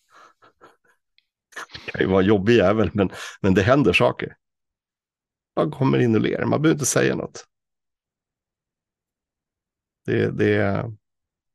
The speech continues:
det bör fler prova på när de kommer till arbetet på måndag.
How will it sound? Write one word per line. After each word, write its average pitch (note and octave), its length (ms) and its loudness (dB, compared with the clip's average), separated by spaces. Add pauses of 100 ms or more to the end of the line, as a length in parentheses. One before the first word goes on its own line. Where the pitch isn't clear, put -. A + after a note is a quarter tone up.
(280)
det G2+ 100 0
bör C#3 200 4
fler C3 340 0
prova F#2+ 320 -4
på - 280 -14 (640)
när - 100 -6
de D#2+ 120 -4
kommer E2+ 240 -4
till - 140 -6
arbetet E2+ 420 -8
på - 100 -12
måndag. F#2 380 -8